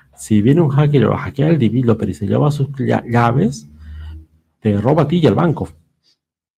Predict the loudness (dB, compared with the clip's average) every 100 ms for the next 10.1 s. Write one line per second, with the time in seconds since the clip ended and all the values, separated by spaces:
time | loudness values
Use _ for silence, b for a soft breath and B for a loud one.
0 | _ _ _ _ _ _ 0 2 2 2
1 | 0 0 0 -2 -4 -6 -6 -6 -6 -6
2 | -6 -4 -2 0 -2 -2 -4 -6 -8 -12
3 | -4 -2 0 -2 -6 -8 -10 -14 -12 -8
4 | -6 -6 -8 -8 -8 -10 -20 -12 -8 -6
5 | -8 -10 -12 -10 -4 -2 -2 -4 B B
6 | B -12 -10 -2 0 2 0 -2 -2 -4
7 | -2 0 0 0 -4 B B -18 -6 0
8 | 0 0 -4 -8 -6 -2 0 0 -4 b
9 | b -12 -10 -12 -16 -10 -2 0 0 -2